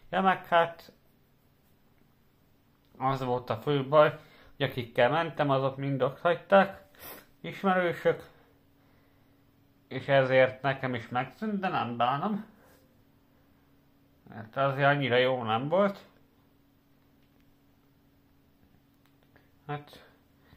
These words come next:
ezek az élmények megvannak a suliba, vagy suliból. Nagyon sokat kellett kertészkednem. Bárcsak azt csinálhatnám, mert ugye nekem is voltak ám-,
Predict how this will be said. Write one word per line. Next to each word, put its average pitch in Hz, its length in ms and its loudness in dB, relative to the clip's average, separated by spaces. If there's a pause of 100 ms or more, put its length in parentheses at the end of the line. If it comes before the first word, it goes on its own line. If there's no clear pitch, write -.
(440)
ezek 147 340 -2
az 131 140 -2
élmények 139 680 0
megvannak 143 600 -4
a 117 80 -4
suliba, 160 640 -4 (2000)
vagy 113 200 -12
suliból. 139 760 0 (1120)
Nagyon 143 320 0
sokat 127 400 -4
kellett 127 300 -4
kertészkednem. 147 1000 -2 (800)
Bárcsak 175 480 0
azt 160 240 0
csinálhatnám, 143 800 -2 (800)
mert 123 180 -2
ugye 135 140 0
nekem 165 340 2
is 143 140 -6
voltak 139 400 -2
ám-, 147 220 2